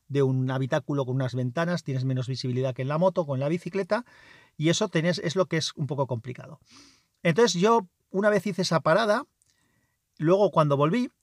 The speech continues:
la primera práctica que hice, otra vez doble, con el profesor, fuimos a, salimos a dar un, a hacer la práctica, estuvimos circulando por ahí,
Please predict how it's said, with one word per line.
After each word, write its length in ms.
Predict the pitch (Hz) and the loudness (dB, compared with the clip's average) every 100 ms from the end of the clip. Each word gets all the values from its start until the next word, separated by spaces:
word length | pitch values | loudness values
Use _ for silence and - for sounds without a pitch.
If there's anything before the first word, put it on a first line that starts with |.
| _ | _
la 200 | - 139 | -4 -2
primera 300 | 139 143 170 | 0 0 0
práctica 380 | 175 175 156 151 | 2 0 0 -4
que 100 | 185 | -4
hice, 180 | 190 190 | -4 -4
otra 160 | 147 | -2
vez 160 | 135 127 | -2 0
doble, 320 | 160 151 196 - _ _ _ | -2 -2 -4 -10 _ _ _
con 200 | - 135 | -2 -2
el 240 | 135 131 123 | 0 -2 -4
profesor, 480 | 143 147 196 214 - | -6 0 0 0 -4
fuimos 540 | - - 160 156 151 147 | -20 -6 -2 0 0 0
a, 640 | 143 143 139 139 131 123 | 0 2 0 0 -2 -4
salimos 420 | - 135 139 143 | -4 -4 -2 -4
a 100 | 139 | -2
dar 180 | 135 135 | -2 -2
un, 360 | 139 135 127 120 | -2 -2 -4 -6
a 40 | |
hacer 160 | 110 123 | -8 -8
la 120 | 131 | -6
práctica, 560 | 170 202 214 202 220 302 | -2 -2 -4 -4 -4 -4
estuvimos 640 | 180 131 - 117 117 117 - | -10 -10 -8 -8 -6 -10 -14
circulando 500 | - 123 135 127 127 | -12 -12 -6 -6 -4
por 140 | 127 185 | 0 0
ahí, 220 | 214 247 | 0 -4